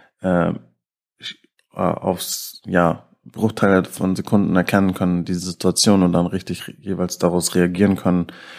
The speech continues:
wie sie von sich aus mit Hilfe von bestimmten Konzepten Vorteile generieren können.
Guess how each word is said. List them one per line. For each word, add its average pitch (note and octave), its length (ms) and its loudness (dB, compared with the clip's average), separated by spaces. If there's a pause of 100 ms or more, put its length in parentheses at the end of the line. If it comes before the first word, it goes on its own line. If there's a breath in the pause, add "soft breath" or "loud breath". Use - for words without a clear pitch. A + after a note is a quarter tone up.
(140 loud breath)
wie G2+ 140 2
sie F#2 80 2
von F#2+ 200 2
sich F#2+ 260 2
aus F2+ 260 2
mit F#2+ 160 0
Hilfe G2+ 260 2
von F2 280 2
bestimmten - 380 -2
Konzepten F2+ 540 -2
Vorteile F2+ 400 0
generieren E2+ 460 0
können. E2 260 -4